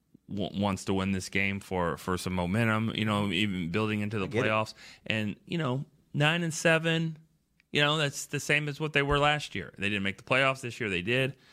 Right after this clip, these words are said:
Speaker 1: Ten and six, nine and seven, you know, just, just in the N F L scope of
Speaker 2: Double
Speaker 1: what's
Speaker 2: digit.
Speaker 1: a good year, it, it's a, it's a better year. And that stuff will be used against him later on when he didn't, well,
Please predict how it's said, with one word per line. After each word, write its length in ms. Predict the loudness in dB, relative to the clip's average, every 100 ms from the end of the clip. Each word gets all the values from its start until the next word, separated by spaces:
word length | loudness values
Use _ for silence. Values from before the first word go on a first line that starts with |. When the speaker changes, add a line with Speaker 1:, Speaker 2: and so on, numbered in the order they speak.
| -20 _ _
Speaker 1:
Ten 140 | 2 2
and 120 | 2
six, 380 | 2 0 2 2
nine 180 | 2
and 80 | 0
seven, 400 | 0 0 0 -4 -4
you 120 | -2
know, 160 | 0 0
just, 240 | -2 -2
just 180 | -4 -2
in 140 | -2
the 100 | 0
N 140 | 2 0
F 180 | 2 4
L 220 | 4 2
scope 420 | -2 2 2 4
of 60 | 2
Speaker 2:
Double 160 | 4
Speaker 1:
what's 100 | 4
Speaker 2:
digit. 160 | 4 2
Speaker 1:
a 60 | 0
good 80 |
year, 260 | 2 2 2 -4 -20 -2
it, 160 | 0 2
it's 160 | 0 0
a, 120 | 0
it's 140 | 0
a 40 | 2
better 260 | 4 4 2
year. 320 | 0 -2 -4 -8
And 140 | 2 4
that 180 | 4 2
stuff 260 | 0 2
will 120 | 0
be 140 | 2 2
used 360 | 2 0 0 -4
against 500 | -2 0 0 -2 0
him 340 | 2 2 0 -6 -20 _
later 340 | 2 4 4 4
on 380 | 6 4 2 -4 -10 0
when 160 | 2
he 120 | 4
didn't, 240 | 4 2 4
well, 300 | 4 4